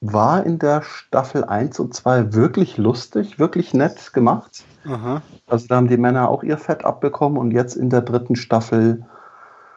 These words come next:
Speaker 1: äh, ja, nicht unbedingt sehenswert.
Speaker 2: Ja, aber das
Speaker 1: Also
Speaker 2: ist eine
Speaker 1: erste,
Speaker 2: deutsche
Speaker 1: zweite
Speaker 2: Produktion,
Speaker 1: Staffel
Speaker 2: oder? Äh,
Speaker 1: ist eine deutsche
Speaker 2: österreichische.
Speaker 1: Produktion. Ich muss es echt mal eher googeln.
Speaker 2: Aha.
Speaker 1: Ähm, und das macht Spaß, das mit dem Partner mal anzuschauen, aber hat jetzt nichts irgendwie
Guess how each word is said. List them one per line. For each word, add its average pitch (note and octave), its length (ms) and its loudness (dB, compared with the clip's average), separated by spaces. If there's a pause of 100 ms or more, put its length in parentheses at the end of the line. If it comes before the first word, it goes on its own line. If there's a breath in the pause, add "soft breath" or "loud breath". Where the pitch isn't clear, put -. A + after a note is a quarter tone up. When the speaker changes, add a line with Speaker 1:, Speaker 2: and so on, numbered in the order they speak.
(320 loud breath)
Speaker 1:
äh, G#2+ 280 4 (680 loud breath)
ja, G2+ 400 0 (160)
nicht A#2 240 -2
unbedingt G#2+ 380 0
sehenswert. G#2 280 0
Speaker 2:
Ja, G2+ 120 2
aber C#3 40 2
das C3 100 0
Speaker 1:
Also E3+ 140 4
Speaker 2:
ist - 40 4
eine D#3+ 80 4
Speaker 1:
erste, D3 180 0
Speaker 2:
deutsche D#3+ 280 2
Speaker 1:
zweite C#3+ 160 2
Speaker 2:
Produktion, B2 400 -2
Speaker 1:
Staffel A#2 160 -6
Speaker 2:
oder? A2 160 -14 (160)
Äh, - 80 -16
Speaker 1:
ist A#2+ 120 -14
eine C3 80 -6
deutsche C3+ 60 -4
Speaker 2:
österreichische. B2 580 0
Speaker 1:
Produktion. B2+ 640 -4
Ich - 140 -6
muss A2+ 160 2
es A2 80 -8
echt - 240 -4
mal A2+ 180 2
eher G#2 120 2
googeln. A#2+ 500 0 (440 soft breath)
Speaker 2:
Aha. A#2+ 320 -12
Speaker 1:
Ähm, A2 280 -2 (580)
und A2+ 320 4 (180)
das D3 200 2
macht F#2+ 240 0
Spaß, F#2+ 380 0
das - 180 -6
mit G#2 100 0
dem F#2 80 -4
Partner E2+ 360 -2
mal F2 240 -2
anzuschauen, F#2 680 -4
aber G2 340 -6
hat - 120 -4
jetzt A2+ 180 -2
nichts - 460 -4
irgendwie G#2 540 0